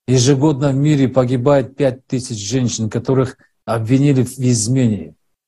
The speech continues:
или которые носили хиджаб ненадлежащим образом. Иногда их убивают просто потому, что родственники мужчинам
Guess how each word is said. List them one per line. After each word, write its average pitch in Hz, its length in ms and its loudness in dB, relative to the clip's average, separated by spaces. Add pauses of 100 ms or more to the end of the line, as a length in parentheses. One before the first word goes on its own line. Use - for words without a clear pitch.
(180)
или 123 180 4
которые 123 720 2
носили 117 380 0
хиджаб 123 560 0 (500)
ненадлежащим 120 960 0
образом. 90 540 -6 (1000)
Иногда 131 480 4
их 123 320 -4 (300)
убивают 139 520 0
просто 147 300 -2
потому, 135 420 -4
что 120 380 -4 (260)
родственники 120 960 -2 (1700)
мужчинам 127 760 -2